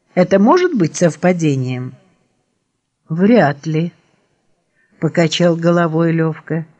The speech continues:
«Просто в связи с убийством Казакова произошла какая-то путаница». «Мне бы очень хотелось всё распутать», угрюмо сказал Виктор.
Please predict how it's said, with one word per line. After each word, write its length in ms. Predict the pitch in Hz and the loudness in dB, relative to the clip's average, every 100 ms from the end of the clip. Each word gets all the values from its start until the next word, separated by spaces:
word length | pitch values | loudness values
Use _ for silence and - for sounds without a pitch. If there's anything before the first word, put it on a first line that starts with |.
| _ _ _ _ _ - _ _ _ | _ _ _ _ _ -20 _ _ _
«Просто 520 | 226 262 262 - 254 | 2 4 2 0 0
в 60 | 214 | 0
связи 580 | - 220 226 214 220 247 | -4 0 2 2 2 0
с 140 | 233 | 0
убийством 680 | 233 202 220 226 208 220 208 | 0 2 2 2 0 0 2
Казакова 800 | 208 202 202 202 190 185 190 226 | 2 2 2 2 2 2 2 0
произошла 760 | 220 160 156 165 165 - 175 | 0 0 2 0 -2 0 -2
какая-то 540 | 170 175 175 170 160 185 | -2 -6 -2 -4 -2 -6
путаница». 840 | - 247 202 120 107 - - 65 - _ _ _ _ _ _ _ _ _ _ _ _ _ | -2 -2 -2 -6 -6 -12 -16 -16 -18 _ _ _ _ _ _ _ _ _ _ _ _ _
«Мне 380 | 170 185 196 185 | 2 4 6 4
бы 160 | 175 175 | 4 4
очень 400 | 185 - 147 135 | 4 2 -4 -4
хотелось 760 | 147 147 202 196 156 135 - _ | -4 -2 2 2 2 -2 -12 _
всё 300 | - - 185 | -12 0 2
распутать», 840 | 156 139 - - 123 - 113 - _ _ _ _ _ _ - | 2 0 -6 -10 -10 -10 -14 -16 _ _ _ _ _ _ -8
угрюмо 460 | 139 131 175 208 202 | -6 -2 0 0 -4
сказал 520 | - 135 123 131 147 | -4 -6 -4 -4 -4
Виктор. 580 | 143 123 - - 127 | -6 -10 -12 -14 -14